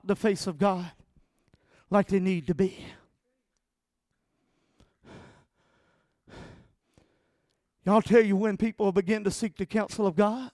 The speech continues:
the face of God, seek the Lord. It's when they get to a place maybe like Hezekiah got, where you're gonna die. I guarantee you, none of these other things are being important.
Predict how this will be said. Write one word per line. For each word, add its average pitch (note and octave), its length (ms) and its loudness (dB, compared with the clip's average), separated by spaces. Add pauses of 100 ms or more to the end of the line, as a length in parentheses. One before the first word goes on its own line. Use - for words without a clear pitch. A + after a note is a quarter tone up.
(100)
the G#3+ 140 6
face A3 320 0
of F3 100 -4
God, F#3+ 240 0
seek G#3 220 -6
the G#3 100 0
Lord. A#3+ 320 -2 (1600)
It's - 80 -14
when G#3+ 120 0
they G3 80 4
get G3+ 200 2
to G#3 140 2
a F3+ 40 6
place G#3+ 440 0
maybe G#3+ 320 2 (1000)
like A3 300 4
Hezekiah G3+ 640 0
got, F3+ 420 -6 (800)
where G#3+ 160 4
you're F#3+ 160 2
gonna G#3 260 2
die. G3 240 2 (2500)
I G#3 60 -6
guarantee G#3 440 0
you, F#3 180 0 (180)
none G#3+ 180 2
of G#3 120 2
these G3 180 -4
other G3+ 180 4
things G3 380 -4
are F#3 60 -2
being G3 200 -4
important. F#3 380 -4